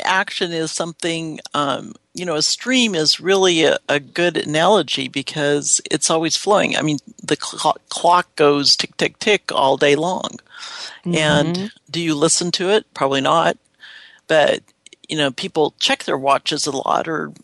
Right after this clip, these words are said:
Speaker 1: their cell phones, um, whatever device they have. But, um, really the time just streams forward, and it,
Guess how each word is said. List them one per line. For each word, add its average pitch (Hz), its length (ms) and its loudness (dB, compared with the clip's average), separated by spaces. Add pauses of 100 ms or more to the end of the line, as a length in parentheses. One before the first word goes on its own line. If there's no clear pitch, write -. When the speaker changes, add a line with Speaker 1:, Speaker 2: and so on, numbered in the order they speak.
(220)
Speaker 1:
their 143 300 -2
cell 143 240 2
phones, 151 720 -2 (180)
um, 139 380 -4
whatever 147 280 -4
device 143 420 0
they 147 120 -2
have. 139 420 -2
But, - 280 -2 (680)
um, 139 680 -2
really 190 440 4
the - 360 4 (880)
time 170 300 0
just 147 180 0
streams 170 480 0
forward, 185 560 -2
and 147 140 -4
it, - 140 -2